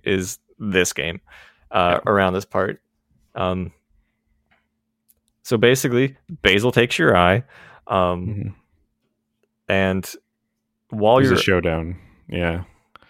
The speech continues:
Speaker 2: There's a showdown with Amori.
Speaker 1: Yeah,
Speaker 2: Um,
Speaker 1: this is after you go unconscious from fighting Basil, you kind of fight Omori, which is kind
Speaker 2: Mm-hmm.
Speaker 1: of like your avatar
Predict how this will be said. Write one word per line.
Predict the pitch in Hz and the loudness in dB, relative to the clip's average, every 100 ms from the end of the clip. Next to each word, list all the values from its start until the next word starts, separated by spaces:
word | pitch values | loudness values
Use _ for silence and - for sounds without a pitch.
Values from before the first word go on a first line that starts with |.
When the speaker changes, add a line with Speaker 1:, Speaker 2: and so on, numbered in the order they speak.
| _ | _
Speaker 2:
There's | 117 107 | 0 2
a | |
showdown | 101 113 104 92 | 2 2 4 2
with | 87 | 0
Amori. | 82 78 76 73 95 - _ _ _ _ - _ _ | -2 -2 0 -2 -8 -16 _ _ _ _ -20 _ _
Speaker 1:
Yeah, | - 107 - | -2 0 2
Speaker 2:
Um, | |
Speaker 1:
this | 117 123 | 0 2
is | 139 110 - _ _ _ | 0 0 -6 _ _ _
after | 110 110 117 | 0 0 -2
you | 107 | 0
go | 110 104 | 2 2
unconscious | 95 - 98 92 101 90 | 2 0 -2 0 -2 -6
from | - 98 90 104 - _ | -4 -4 -4 -8 -16 _
fighting | - 110 95 | 0 0 0
Basil, | 92 92 92 95 | 0 0 0 -4
you | 95 | -2
kind | 104 101 | -2 -2
of | 92 | -4
fight | - - - 98 98 - _ 104 | -10 -10 0 2 2 -6 _ -2
Omori, | 92 87 87 - 113 - - _ _ _ | 0 0 -2 -2 -6 -10 -20 _ _ _
which | - 110 | -4 -2
is | 104 | -2
kind | 104 113 | 0 0
Speaker 2:
Mm-hmm. | 104 | 2
Speaker 1:
of | |
like | 98 95 | 2 0
your | 101 95 92 90 90 _ _ _ _ _ _ _ _ _ _ _ _ _ | -2 -2 0 -2 -6 _ _ _ _ _ _ _ _ _ _ _ _ _
avatar | 101 98 101 90 90 90 | -2 0 -2 0 2 2